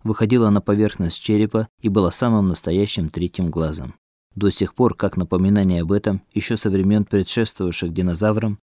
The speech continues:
на Земле живет ящерица под названием гаттерия, у которой эпифиз представляет собой вполне развитый третий глаз, расположенный на темени.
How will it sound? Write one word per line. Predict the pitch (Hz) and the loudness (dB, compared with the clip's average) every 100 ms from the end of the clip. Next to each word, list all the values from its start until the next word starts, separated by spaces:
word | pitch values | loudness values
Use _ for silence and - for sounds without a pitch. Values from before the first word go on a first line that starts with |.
| - | 0
на | 110 | 2
Земле | 110 117 123 | 6 4 4
живет | 107 107 110 95 | 2 2 0 0
ящерица | 110 120 - 90 85 90 | 0 0 0 -2 -2 -4
под | 107 104 | -4 0
названием | 101 92 107 101 95 | -2 0 0 2 0
гаттерия, | 90 98 - 113 80 78 - _ | -2 -6 -2 -2 0 -4 -10 _
у | 110 | -4
которой | 107 127 147 127 | -2 2 2 4
эпифиз | 131 117 143 135 120 - | 2 2 0 2 -2 0
представляет | 123 - 117 120 123 - | -4 -2 0 2 0 0
собой | 98 107 | -2 -2
вполне | 101 110 110 127 | -2 0 0 2
развитый | 107 104 90 85 85 | 2 2 0 -4 -4
третий | 90 90 - 76 | -2 -4 -2 -2
глаз, | 98 110 - _ | 0 0 -2 _
расположенный | 95 - 101 101 98 92 90 | -6 -4 -2 -2 0 -2 0
на | 87 | -2
темени. | - 80 73 73 - | -4 -6 -6 -8 -12